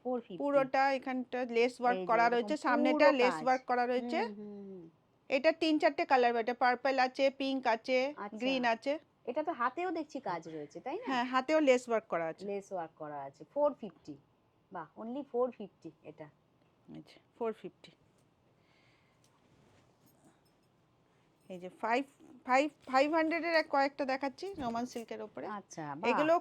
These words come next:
Speaker 2: খুব ভালো।
Speaker 1: বাবা,
Speaker 2: এগুলো
Speaker 1: এটা তো
Speaker 2: ক্যাপসুল,
Speaker 1: দারুণ।
Speaker 2: হ্যাঁ, এর ওপরে।
Speaker 1: বাহ। এটা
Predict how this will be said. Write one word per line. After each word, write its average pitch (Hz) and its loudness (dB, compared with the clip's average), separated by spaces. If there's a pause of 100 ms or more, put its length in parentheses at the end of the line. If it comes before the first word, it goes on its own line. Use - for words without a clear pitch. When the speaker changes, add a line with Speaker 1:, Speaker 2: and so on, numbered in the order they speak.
Speaker 2:
খুব 320 -2
ভালো। 180 -4 (600)
Speaker 1:
বাবা, 175 -4
Speaker 2:
এগুলো 262 2
Speaker 1:
এটা - 2
তো 240 -2
Speaker 2:
ক্যাপসুল, 240 4
Speaker 1:
দারুণ। 208 0
Speaker 2:
হ্যাঁ, 180 -4 (160)
এর 190 -8
ওপরে। 180 -12 (200)
Speaker 1:
বাহ। 202 -10 (840)
এটা 294 -4